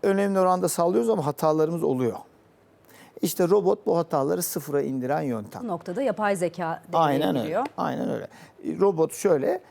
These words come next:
Speaker 1: bir plan yapıyoruz. O plana yüzde yüz uymamızı sağlayan, e, bir yöntem. Hani, e, tekniği anlatabilirim isterseniz.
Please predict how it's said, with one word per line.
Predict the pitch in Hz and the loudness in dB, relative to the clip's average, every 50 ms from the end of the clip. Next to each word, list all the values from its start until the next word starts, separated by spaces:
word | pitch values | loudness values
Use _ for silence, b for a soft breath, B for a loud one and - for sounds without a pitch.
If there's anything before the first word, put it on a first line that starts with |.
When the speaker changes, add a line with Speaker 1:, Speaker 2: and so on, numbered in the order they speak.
| B _ _ | B _ _
Speaker 1:
bir | 190 170 | -6 -4
plan | - - 190 180 180 180 175 | -2 0 4 6 6 6 6
yapıyoruz. | 165 147 131 - - 170 196 196 | 4 4 2 2 2 2 2 2
O | - 180 | 0 -2
plana | - - - 185 165 160 160 180 196 | -2 -2 -2 0 0 0 0 0 0
yüzde | 185 175 170 156 156 156 170 | -2 -2 -4 -4 0 4 4
yüz | 180 175 165 | 4 4 4
uymamızı | 165 156 151 151 151 151 147 143 160 | 0 0 2 0 0 -2 -2 -4 -4
sağlayan, | 151 - 160 143 131 123 117 104 95 92 113 - - - B B B B B B B B - - | -2 0 2 2 2 2 0 -2 -4 -6 -8 -8 -10 -14 B B B B B B B B -4 -2
e, | 135 131 131 135 - 117 120 120 123 123 135 | 0 0 2 0 0 0 0 -2 -4 -4 -2
bir | 160 170 | 2 4
yöntem. | 170 156 147 139 127 - 127 113 - - | 4 4 4 2 -2 -6 -6 -6 -6 -6
Hani, | - 143 139 143 139 - - - - - | -6 -6 -6 -6 -6 -6 -8 -12 -14 -16
e, | - - | -16 -14
tekniği | - - 139 - - - 135 131 131 - - - - - | -8 -8 -8 -8 -6 -6 -4 -4 -4 -6 -8 -14 -18 -12
anlatabilirim | - 123 123 123 127 120 - 131 120 131 120 120 110 107 104 | -8 -6 -6 -6 -6 -6 -6 -8 -8 -6 -6 -6 -6 -6 -10
isterseniz. | - - - - - - - - - 202 240 277 - | -12 -12 -12 -12 -12 -10 -10 -8 -6 -6 -6 -8 -10